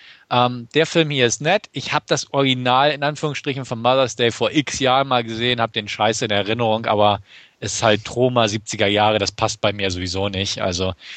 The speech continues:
ähm, mal abgesehen davon, Andreas hat schon ganz gut ausgeschmückt, die Dinger haben kaum was miteinander zu tun, also minimaler gemeinsamer Nenner. Ähm, ist ein schöner Home Invasion Film, hat seine intensiven Momente, solide gespielt durch die Bank weg,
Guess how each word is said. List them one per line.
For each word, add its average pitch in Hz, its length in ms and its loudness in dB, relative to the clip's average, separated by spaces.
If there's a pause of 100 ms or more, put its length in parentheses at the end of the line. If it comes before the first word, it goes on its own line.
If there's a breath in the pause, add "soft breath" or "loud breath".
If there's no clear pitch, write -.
(160 loud breath)
ähm, 110 320 0
mal 120 120 2
abgesehen 113 320 0
davon, 113 300 2
Andreas 107 380 0
hat 110 120 -4
schon 101 160 -10
ganz 98 180 -8
gut 107 140 -10
ausgeschmückt, 101 600 -6 (140)
die 101 80 -12
Dinger 104 300 -2
haben 95 280 -4
kaum 104 260 0
was 95 240 -2
miteinander 98 460 -2
zu - 120 -4
tun, 107 260 -6
also 90 180 -4
minimaler 98 680 2
gemeinsamer 92 560 -2
Nenner. 127 360 0 (540 loud breath)
Ähm, 123 280 0 (600)
ist 175 140 -4
ein 190 80 -4
schöner 175 460 2 (180)
Home 147 240 2
Invasion 170 520 2
Film, 165 600 -2
hat 147 160 0
seine 131 460 0 (160)
intensiven 127 560 -2
Momente, 135 760 2 (140)
solide 127 440 2
gespielt 127 440 0
durch 117 140 -2
die 110 120 -10
Bank 131 360 0
weg, 127 240 0